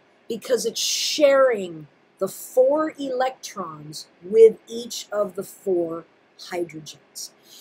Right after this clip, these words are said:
In, in chemistry, they would draw it like this, the C with these four lines bonded to the H's. But what's actually happening is each of these hydrogens is sharing.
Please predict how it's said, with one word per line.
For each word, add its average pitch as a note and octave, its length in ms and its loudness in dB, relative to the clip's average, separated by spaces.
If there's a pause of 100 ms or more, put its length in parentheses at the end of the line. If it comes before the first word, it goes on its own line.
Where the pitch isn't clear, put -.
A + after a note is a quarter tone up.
(380)
In, A3+ 300 4
in A3 140 0
chemistry, F4 800 0
they G#3+ 120 4
would G#3 200 6
draw G#3+ 260 4
it G#3 140 -4
like F#3+ 240 -4
this, C4 320 2
the G3+ 140 -4
C B3+ 440 -4
with A#3 200 4
these G3+ 280 -4
four G#3 420 2
lines G3+ 920 -2 (360)
bonded A3 640 4
to G#3 200 -4
the F3+ 300 -8
H's. - 680 -4 (360)
But G3+ 120 0
what's A3 200 4
actually C4 440 -2
happening A#3+ 580 -6
is F#3+ 180 -10
each C4+ 280 -8
of D4 100 -4
these C#4 340 -8
hydrogens G3+ 680 -8
is F#3+ 100 -6
sharing. A#3 720 0